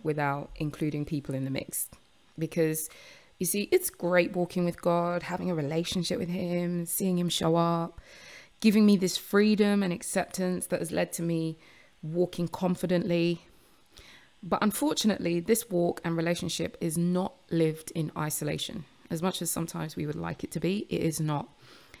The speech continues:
And when you start involving people in your life, it gets complicated really quickly.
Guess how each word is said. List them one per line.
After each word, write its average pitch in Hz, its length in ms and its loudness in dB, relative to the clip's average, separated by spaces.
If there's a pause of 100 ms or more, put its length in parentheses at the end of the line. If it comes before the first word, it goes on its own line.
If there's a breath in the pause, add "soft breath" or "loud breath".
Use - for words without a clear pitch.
(220 loud breath)
And 175 100 0
when 214 100 6
you 302 80 8
start - 260 2
involving 175 440 0
people - 380 -6
in 170 140 0
your 156 120 0
life, 156 480 -4 (580 loud breath)
it 254 180 4
gets - 220 2
complicated 165 840 -2 (240)
really 151 320 0
quickly. - 480 -10